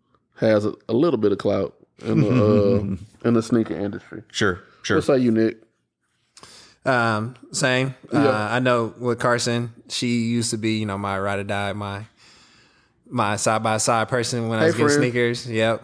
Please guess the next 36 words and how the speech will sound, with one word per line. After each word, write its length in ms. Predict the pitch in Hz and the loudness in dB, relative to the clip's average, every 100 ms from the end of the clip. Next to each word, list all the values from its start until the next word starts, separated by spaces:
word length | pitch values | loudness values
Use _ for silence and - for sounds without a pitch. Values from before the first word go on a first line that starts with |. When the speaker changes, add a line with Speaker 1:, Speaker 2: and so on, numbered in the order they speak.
| 135 | -6
Speaker 1:
Yep. 100 | 123 | -2
Speaker 3:
And 100 | 120 | 0
now 300 | 123 123 123 | 0 0 0
she's 280 | 120 127 117 | 0 -2 0
kinda 240 | 131 123 | -2 -2
more 240 | 123 123 120 | 0 2 0
of 120 | 113 | 0
like, 440 | 113 110 113 - | 0 0 -2 -6
you 100 | 113 | -8
know, 100 | 107 | -4
I 100 | 101 | 0
don't 140 | 117 120 | 0 0
really 180 | 120 117 | 0 0
wanna 240 | 120 123 | 0 2
wear 180 | 127 127 | 2 2
sneakers 360 | 127 139 139 131 | 0 -2 -2 -2
as 140 | 131 | -2
much, 480 | 135 139 131 - - | -2 -2 -4 -8 -2
but 280 | 123 117 110 | 2 2 0
I 120 | 117 | -4
can 320 | 113 110 110 117 | -2 -4 -4 -2
definitely 340 | 110 113 107 | 0 0 -2
tell 160 | - 110 | 0 0
you 160 | 104 | 0
that 260 | 104 101 98 | 0 -2 -2
she's 260 | - 113 | -2 -2
on 200 | 104 104 | 0 0
board 500 | 104 113 107 104 - | 0 0 2 -2 -4
for 220 | - 113 101 | -8 -6 -2
this. 260 | 104 101 | -2 -2
She's 320 | - 113 101 | -2 0 0
Speaker 2:
Oh. 80 | 117 | 2
Speaker 3:
been 140 | 143 98 | 4 4
sharing 480 | - 123 123 120 | 2 2 2 2
Speaker 1:
Yep. 220 | 123 120 | 2 0
Speaker 3:
it. 80 | 113 | -2